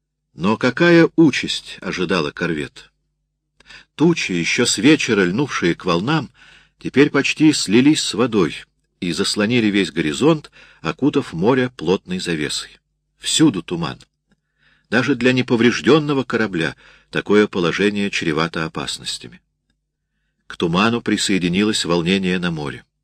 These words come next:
На корвете не теряли зря времени. Судно постарались облегчить, выбросив за борт все, что удалось собрать после разгрома, учиненного коронадой.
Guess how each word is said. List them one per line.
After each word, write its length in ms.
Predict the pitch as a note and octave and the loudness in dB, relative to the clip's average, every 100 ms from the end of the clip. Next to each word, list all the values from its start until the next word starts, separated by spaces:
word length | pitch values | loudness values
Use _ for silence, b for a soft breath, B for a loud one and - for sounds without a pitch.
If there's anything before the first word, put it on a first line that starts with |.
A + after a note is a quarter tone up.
| _ _ _ _ _ _ _ _ _ _ | _ _ _ _ _ _ _ _ _ _
На 140 | - G#2 | -2 0
корвете 720 | B2+ A#2 C#3 D#3+ D#3 D#3 D3 | 4 6 6 4 4 4 4
не 180 | F2 B2 | -2 -4
теряли 400 | - C3+ A#2+ B2 | 0 2 4 2
зря 260 | G2 G2 F#2+ | 0 -2 -2
времени. 480 | E2+ C#2+ C2+ A#1+ - _ _ _ b b b b | -4 -6 -8 -16 -20 _ _ _ b b b b
Судно 480 | - A2 C3+ D3 | -2 2 2 2
постарались 640 | D3 D3 - A2+ B2 C3+ B2 | -2 -4 0 2 2 2 0
облегчить, 760 | A#2 B2 - - G#3 B2+ - b b b | 0 -2 -4 -2 -2 -2 -8 b b b
выбросив 600 | F2 A#2+ B2+ - B2 G#2+ | 2 2 2 0 -2 -2
за 180 | F#2+ F2+ | -2 2
борт 280 | F#2+ A#2+ - | 4 2 0
все, 420 | - - G#2 C3+ | -6 0 2 2
что 240 | - B2+ | 0 -2
удалось 400 | A2+ F#2+ G2 A#2+ | 0 0 0 -2
собрать 500 | - - E2+ G2 A2+ | -4 -6 -2 -2 -2
после 320 | - G2+ - G2 | -4 -4 -4 -4
разгрома, 640 | F2+ - - G#2 A#2 A#2 B B B | -4 -4 0 2 2 -2 B B B
учиненного 720 | B G2 G2 F2+ G2+ G2+ G2 | B -6 -2 -2 -2 -2 -6
коронадой. 640 | F#2+ F#2+ F2+ E2+ D#2 C#2+ | -6 -6 -4 -4 -6 -8